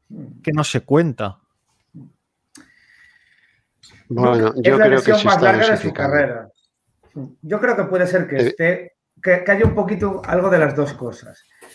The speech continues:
Speaker 1: Pero bueno, veo difícil la temporada de Lakers, porque es verdad que,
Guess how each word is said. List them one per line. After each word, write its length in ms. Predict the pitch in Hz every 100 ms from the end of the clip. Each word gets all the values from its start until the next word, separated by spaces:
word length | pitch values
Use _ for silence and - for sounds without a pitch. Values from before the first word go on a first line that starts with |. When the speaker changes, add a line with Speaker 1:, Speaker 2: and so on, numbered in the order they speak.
| -
Speaker 1:
Pero 260 | - 151 151
bueno, 300 | 165 143 123
veo 220 | 127 175 196
difícil 380 | 190 156 147
la 120 | 139 139
temporada 340 | 143 143 135
de 140 | 135 147
Lakers, 240 | 147 131
porque 220 | 131 139
es 60 | 170
verdad 320 | 160 156 170
que, 260 | 165 165